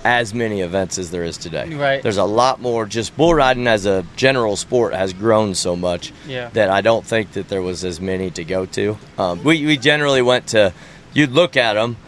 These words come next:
Speaker 1: and there might be, a, but they'd be spread out. You know, there wouldn't be, like, four of 'em all in one little circle where you could go to.
Speaker 2: Sure.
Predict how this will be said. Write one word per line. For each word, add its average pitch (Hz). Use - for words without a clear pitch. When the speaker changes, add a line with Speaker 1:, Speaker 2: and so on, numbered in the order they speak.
Speaker 1:
and 196
there 208
might 196
be, 151
a, 120
but 135
they'd 123
be 113
spread -
out. 113
You 113
know, 101
there 107
wouldn't 110
be, 110
like, 98
four 117
of 95
'em 98
all 101
in 98
one 101
little 90
circle 90
where 87
you 87
could 87
go 90
to. -
Speaker 2:
Sure. 135